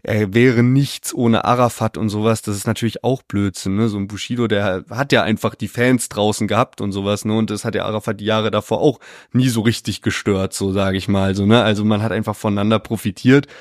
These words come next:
und, äh, jetzt ist halt so der andere der Böse, weil's halt so in die Öffentlichkeit geht. Und da vielleicht auch noch ein abschließender Punkt, den ich auch interessant fand, den Debo halt gesagt hat. Er meinte, ähm, dass er glaubt, dass wenn das nicht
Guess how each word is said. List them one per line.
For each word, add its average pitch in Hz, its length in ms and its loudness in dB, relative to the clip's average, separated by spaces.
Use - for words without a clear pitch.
und, 110 280 6
äh, 98 140 4
jetzt 110 200 2
ist 120 140 -4
halt 107 160 4
so 107 100 -2
der 101 160 -2
andere 107 320 -2
der 98 140 -4
Böse, 107 360 -4
weil's 104 200 -4
halt 107 120 -2
so 113 80 -4
in 101 80 -2
die 107 80 -6
Öffentlichkeit 117 640 -2
geht. 127 200 2
Und 110 120 -2
da 117 120 4
vielleicht 120 280 0
auch 127 140 2
noch 120 140 0
ein 98 180 -2
abschließender 120 500 -2
Punkt, 139 300 0
den 123 100 0
ich 120 120 -6
auch 127 200 -2
interessant 135 520 0
fand, 127 240 0
den 120 140 0
Debo 131 320 0
halt 117 200 2
gesagt 107 400 0
hat. 127 180 0
Er 110 100 -2
meinte, 123 560 2
ähm, 117 440 0
dass 120 220 -2
er 160 300 2
glaubt, 156 560 2
dass 127 260 -2
wenn 127 120 2
das 123 180 -2
nicht 185 440 0